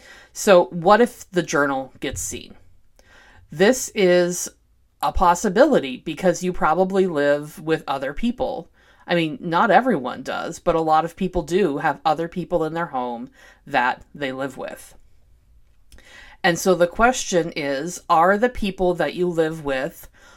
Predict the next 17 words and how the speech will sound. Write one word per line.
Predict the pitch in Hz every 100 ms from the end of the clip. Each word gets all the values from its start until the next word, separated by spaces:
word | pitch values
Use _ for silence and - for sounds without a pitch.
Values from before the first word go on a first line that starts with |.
| -
respectful | 151 160 156 - - 185 - - - 147 135 135 -
of | 160 143
your | 143 131
stuff | - - 170 151 - - -
and | 151
your | 143
space? | 139 - - 127 120 - - - - - - - -
And | 156 147 147 147 - - - - -
would | 180 185
they, | 175 170
in | 185 185
general, | 175 247 208 151 147 -
not | 165 170 175 170
bother | 160 170 185 143 143
to | -
go | 165 151 147
look | 135 127 -